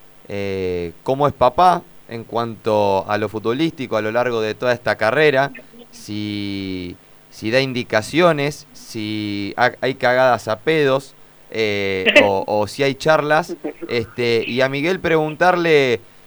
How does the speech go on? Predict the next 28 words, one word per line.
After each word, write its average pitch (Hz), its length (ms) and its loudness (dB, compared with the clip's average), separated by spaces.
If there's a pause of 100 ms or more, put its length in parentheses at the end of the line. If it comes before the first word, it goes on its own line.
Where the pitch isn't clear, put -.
(200)
cómo 151 260 2
está 156 180 0
viviendo 156 500 0
como 123 280 -4
padre 139 800 2
este 131 240 -4
presente 117 920 -2 (300)
del 127 220 -2
hijo, 175 260 -2
en 131 140 -4
donde 110 880 0
le 107 120 -4
tocó 127 720 0 (320)
entrar, 143 680 4 (200)
eh, 104 320 -8
ya 151 220 0
en 147 100 -6
dos, 151 160 2
tres - 160 -4
partidos, 170 500 0
pero... 147 420 0 (440)
Eh, 120 280 0
en 123 240 -4
dos 170 340 4
hacer 143 340 0
goles 147 280 2
muy 147 180 -2
importantes 165 880 -2